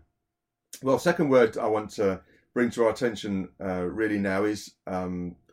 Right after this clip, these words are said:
I don't know whether you, you may or may not have heard of it, is propitiation. I mean, I, I think it's a brilliant word. I love it. It, it means the turning away of God's wrath. Um, God is rightly angered at evil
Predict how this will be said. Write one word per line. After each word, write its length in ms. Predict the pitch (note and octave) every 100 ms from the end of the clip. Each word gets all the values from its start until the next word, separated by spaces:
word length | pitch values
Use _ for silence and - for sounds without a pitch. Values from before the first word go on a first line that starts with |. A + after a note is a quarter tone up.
| -
I 60 |
don't 100 | B2
know 80 | C#3
whether 140 | F#2+ F2+
you, 180 | F#2 -
you 100 | G2
may 140 | G2 F#2
or 100 | F2
may 160 | G2+
not 120 | F#2+
have 80 | E2
heard 180 | F2 F2
of 80 | E2+
it, 120 | - _ _ A2
is 120 | A2+
propitiation. 920 | A#2+ E3+ D3 C#3 C#3+ C#3 A#2 D2+ C2+ - - -
I 60 | G2
mean, 120 | G2+
I, 160 | F#2+ D#2+ -
I 60 | A#2
think 120 | G#2
it's 100 | F2
a 60 |
brilliant 360 | F2 G2+ F#2 F2
word. 200 | E2+ E2
I 80 | E2+
love 240 | F#2 F#2+
it. 200 | D#2+ - _ _ _ -
It, 200 | A2+ - -
it 180 | A#2+ B2
means 300 | C3+ C#3+ C3+
the 140 | A#2+
turning 440 | - F3 G3 E3+
away 600 | C#3+ C3 C#3 D3+ E3 D3 A2
of 180 | F#2
God's 320 | - B2 A#2 G#2+
wrath. 460 | G#2+ A2 - _ _ _ _ _ _ - G2
Um, 400 | F#2+ E2+ D#2 -
God 180 | - D3
is 120 | B2+
rightly 520 | B2 D3+ F3+ B2 B2 C3
angered 440 | D#3 F3+ C3 G#2+
at 80 | A#2+
evil 560 | D#3+ E3 A2 D#2 D2